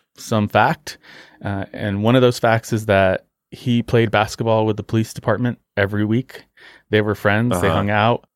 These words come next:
Speaker 1: He worked for the county. He knew everybody in the county. He had keys to every office in the county. And i-, it's a small community. There's only about six thousand people that live there.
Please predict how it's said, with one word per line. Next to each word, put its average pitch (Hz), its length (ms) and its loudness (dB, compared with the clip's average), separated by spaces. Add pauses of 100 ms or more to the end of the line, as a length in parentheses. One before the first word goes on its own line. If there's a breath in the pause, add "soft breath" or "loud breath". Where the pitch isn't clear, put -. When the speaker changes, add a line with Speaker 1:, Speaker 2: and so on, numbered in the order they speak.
(260)
Speaker 1:
He 113 240 -2
worked 107 220 0
for 110 100 -6
the 98 80 -4
county. 113 400 0
He 113 120 2
knew 107 140 0
everybody 104 440 0
in 107 80 0
the 117 60 0
county. 113 340 0
He 110 40 0
had 101 140 -2
keys 110 280 -4
to - 140 -4
every 101 240 0
office 92 440 0
in 123 60 0
the 123 80 0
county. 120 520 -2 (520 loud breath)
And 98 640 0 (380)
i-, 104 40 -6
it's 110 280 -6
a 127 60 -2
small 117 240 0
community. 123 680 2
There's 113 160 0
only 110 160 2
about 107 240 2
six - 180 -8
thousand 107 280 0
people 113 260 -4
that 104 120 -2
live 104 200 -2
there. 127 320 -2